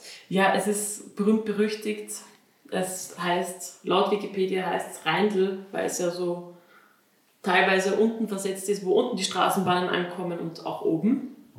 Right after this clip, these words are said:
Und Jonas wegen Franz Jonas, damaligen Bürgermeister von Wien. Aber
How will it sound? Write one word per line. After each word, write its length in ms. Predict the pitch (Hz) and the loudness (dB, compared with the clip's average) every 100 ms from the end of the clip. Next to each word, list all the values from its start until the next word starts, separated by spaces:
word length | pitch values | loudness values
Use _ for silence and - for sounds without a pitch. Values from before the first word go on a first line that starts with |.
| - _ _ _ _ - - | -20 _ _ _ _ -10 0
Und 460 | 175 170 - - | 2 4 0 -6
Jonas 480 | 165 170 185 175 - | -2 2 2 0 -2
wegen 400 | 165 160 160 - | -4 -4 -6 -10
Franz 480 | - - 240 277 - | -10 -4 -2 -2 -4
Jonas, 600 | 277 285 320 - - - - _ _ _ | -2 0 0 -2 -8 -12 -20 _ _ _
damaligen 480 | 208 208 226 233 233 | 0 2 2 -2 -4
Bürgermeister 680 | 247 262 254 269 - 294 294 - - _ - - - - - _ _ | -4 -2 -2 -4 -4 -4 -4 -8 -20 _ -20 -20 -20 -20 -20 _ _
von 180 | - 220 | -2 0
Wien. 300 | 240 269 - - - - - - | 0 -2 -4 -16 -20 -20 -18 0
Aber 760 | 180 185 180 185 180 180 180 | 4 4 4 4 4 0 -4